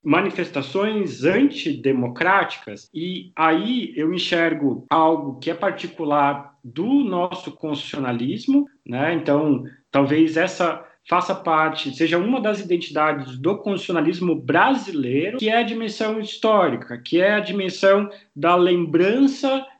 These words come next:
do recorrente autoritarismo presente no nosso país. Pelo fato da gente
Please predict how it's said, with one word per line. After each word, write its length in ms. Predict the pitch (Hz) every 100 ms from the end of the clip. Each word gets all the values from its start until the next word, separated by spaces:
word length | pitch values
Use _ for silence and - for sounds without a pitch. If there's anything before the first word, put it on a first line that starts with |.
| _
do 320 | 139 185 214
recorrente 960 | 202 190 185 185 143 180 208 233 - 190
autoritarismo 1400 | 208 269 269 247 214 214 196 165 156 220 240 226 247 247 - _
presente 640 | 196 208 196 175 190 196 208
no 140 | 190
nosso 540 | 185 165 160 160 170 -
país. 420 | 175 131 104 -
Pelo 220 | 160 165
fato 340 | - 196 254
da 140 | 226 220
gente 280 | 196 202